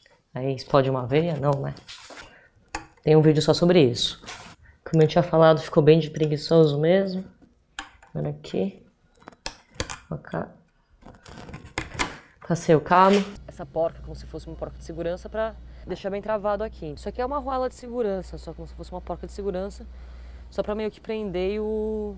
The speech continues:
esse parafuso não ficar sambando. É importante isso. E é importante você não deixar aquelas duas, aquelas duas fissuras que tem aqui, aquelas duas aberturas ficarem alinhadas, né? Porque é através dela que,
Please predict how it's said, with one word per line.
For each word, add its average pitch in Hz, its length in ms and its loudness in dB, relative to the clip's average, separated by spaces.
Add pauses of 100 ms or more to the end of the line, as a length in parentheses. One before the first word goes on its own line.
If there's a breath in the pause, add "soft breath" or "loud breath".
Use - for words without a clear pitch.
esse 175 140 -14
parafuso 190 520 -4
não 196 100 -8
ficar 196 240 -12
sambando. 175 720 -8
É 160 60 -16
importante 185 560 -10
isso. 202 280 -10 (680 soft breath)
E 185 40 -4
é 190 40 -2
importante 190 380 -4
você 202 80 -10
não 208 80 -4
deixar 202 320 -2
aquelas 196 280 -2
duas, 196 480 -6
aquelas 165 360 -6
duas 165 200 -6
fissuras 170 640 -8
que 160 120 -12
tem 156 160 -10
aqui, 147 180 -10
aquelas 147 240 -8
duas 151 220 -8
aberturas 160 520 -6
ficarem 180 320 -10
alinhadas, 180 500 -6
né? 147 80 -8
Porque - 180 -10
é 160 60 -2
através 165 380 -6
dela 160 320 -2
que, 196 480 -10